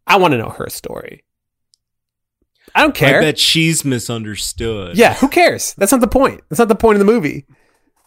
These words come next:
Speaker 2: I think both of the genres of movie are actually just two variations of what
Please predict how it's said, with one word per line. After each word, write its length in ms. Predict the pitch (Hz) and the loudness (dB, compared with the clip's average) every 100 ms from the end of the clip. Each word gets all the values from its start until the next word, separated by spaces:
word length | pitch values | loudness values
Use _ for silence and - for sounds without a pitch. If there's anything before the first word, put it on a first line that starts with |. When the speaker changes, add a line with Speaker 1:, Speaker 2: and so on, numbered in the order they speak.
| _ 143 | _ -2
Speaker 2:
I 80 | |
think 260 | 151 240 160 | -2 -2 0
both 240 | 151 156 | 2 2
of 180 | 170 147 | 0 -2
the 120 | 143 | -2
genres 520 | 131 139 139 143 135 127 | 0 0 0 0 -2 -4
of 140 | 110 | -8
movie 540 | 120 127 117 117 110 - - | -8 -6 -4 -6 -6 -10 -6
are 200 | 117 113 | -4 -2
actually 340 | 120 120 131 | -2 -2 -6
just 220 | 113 113 - | -6 -10 -8
two 240 | 131 123 | -6 -6
variations 760 | 117 110 104 110 104 113 107 - | -6 -6 -6 -6 -8 -10 -12 -14
of 600 | 107 104 101 90 _ _ _ _ | -12 -10 -10 -16 _ _ _ _
what 380 | 110 110 101 | -10 -8 -10